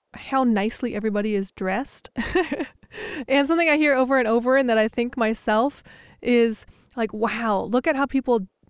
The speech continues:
um, how, like, all men wore hats in those days and how the women were, like, dressed to the nines, you know, wearing what we would think now of as very fancy handmade dresses to do the simplest things." And I'm, I'm curious on your thoughts about how, about, like,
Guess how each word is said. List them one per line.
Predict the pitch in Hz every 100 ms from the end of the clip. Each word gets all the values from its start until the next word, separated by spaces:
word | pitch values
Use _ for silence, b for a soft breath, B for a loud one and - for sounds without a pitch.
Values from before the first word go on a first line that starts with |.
| -
um, | 220 208 202 202 -
how, | 214 226 214 -
like, | 202 -
all | - 233 240
men | 240 233 226
wore | 208 220
hats | 208 - 190 214 - -
in | 214
those | 208 202 190
days | 208 208
and | 208
how | 220 220
the | 214
women | 226 226 214 196
were, | 196
like, | 190
dressed | - 220 233
to | -
the | 220
nines, | 214 196 202 202 - - _ _ -
you |
know, | 196
wearing | 196 226 220 208
what | 208
we | 220
would | 208 233
think | 226
now | 208 214 214
of | 196
as | 196 - B B B -
very | 214
fancy | 208 214 202 202
handmade | 202 202 185
dresses | 196 240 - 190
to | 233
do | 202 262
the | 233
simplest | 226 214 196 190 -
things." | - 208 185 170 - B B B B -
And | 277
I'm, | 294 -
I'm | 277
curious | - 370 349
on | 294 269
your | 294
thoughts | 269 247
about | 233 233
how, | 208 254 254 254 - - _ _ _ _ -
about, | 240 233
like, | 226 220 -